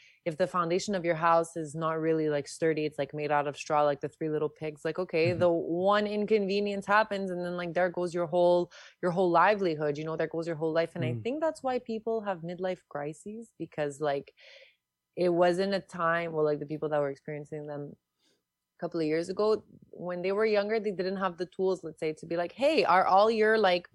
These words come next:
Speaker 1: basic needs met? Are all your emotional needs met? Like, how's your inner child trauma? Like, have you fixed any of that?" You know, like, everybody's just going around blindly, kind of, like, just doing what everyone else is telling them to do.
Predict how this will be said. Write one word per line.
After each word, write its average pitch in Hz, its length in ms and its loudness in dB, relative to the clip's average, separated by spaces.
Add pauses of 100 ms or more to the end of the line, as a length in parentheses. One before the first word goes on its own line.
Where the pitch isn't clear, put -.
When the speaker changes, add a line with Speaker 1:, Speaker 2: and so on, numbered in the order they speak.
Speaker 1:
basic 165 400 -6
needs 262 320 -4
met? 147 240 -4
Are 143 200 2
all 170 220 0
your 180 180 -2
emotional 214 600 -4
needs 160 280 -8
met? 147 220 -6
Like, 156 160 0
how's 175 300 0
your 185 120 2
inner 185 460 -6
child 170 400 0
trauma? 185 420 2
Like, 151 220 -2
have 160 160 -6
you 165 140 -8
fixed - 400 -6
any 196 260 -4
of 220 160 -4
that?" 233 320 4 (300)
You 214 80 -2
know, 214 100 -2
like, 214 160 0
everybody's 233 440 2
just 202 200 0
going 196 240 0
around 190 340 2
blindly, 156 640 0 (300)
kind 185 240 0
of, 170 140 0
like, 165 180 2
just 160 280 -4
doing 170 280 -2
what 160 160 0
everyone 160 340 -2
else 156 220 -6
is 143 100 -14
telling 156 360 -6
them 143 220 -6
to - 100 -16
do. 165 420 -4